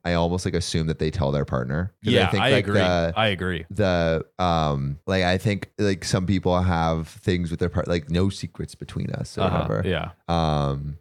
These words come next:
Speaker 1: unless I specifically request.
Speaker 2: Yeah.
Speaker 1: Then I don't think that. But yeah, I, I think it's, like, it's un-, I think it's a little unre-, reasonable to, like, keep her in the dark that long, especially when she's confronted with it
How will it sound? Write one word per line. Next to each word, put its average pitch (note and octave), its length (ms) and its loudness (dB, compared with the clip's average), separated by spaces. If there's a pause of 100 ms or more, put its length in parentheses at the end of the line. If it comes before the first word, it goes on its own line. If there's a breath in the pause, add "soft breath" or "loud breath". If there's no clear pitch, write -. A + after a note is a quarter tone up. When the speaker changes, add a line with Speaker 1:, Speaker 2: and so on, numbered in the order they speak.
Speaker 1:
unless G#2+ 220 0
I A#2 60 2
specifically E2+ 680 -2
request. - 720 -8
Speaker 2:
Yeah. F2+ 280 -6 (120)
Speaker 1:
Then D#2+ 600 -6
I E2+ 80 -2
don't D#2 240 -4
think - 160 -6
that. - 260 -6
But D#2 420 -2
yeah, E2+ 260 0
I, - 400 -2
I G2 40 2
think G#2 180 -2
it's, A#2 200 -2
like, F2 500 -2
it's G#2 200 -2 (120)
un-, A2+ 300 0
I A2 100 2
think A#2+ 180 -2
it's C3 100 0
a B2+ 40 2
little G2+ 380 0
unre-, F2+ 500 0 (100)
reasonable F#2 760 0
to, - 160 -6
like, D#2+ 520 -4
keep - 320 -2
her F2+ 180 2
in F2 100 0
the F2 80 0
dark D#2+ 480 0
that E2 260 0
long, D2 380 -2
especially E2+ 420 -4
when E2 100 -2
she's E2+ 180 -6
confronted D#2 600 -4
with D2 200 -4
it C#2 260 -2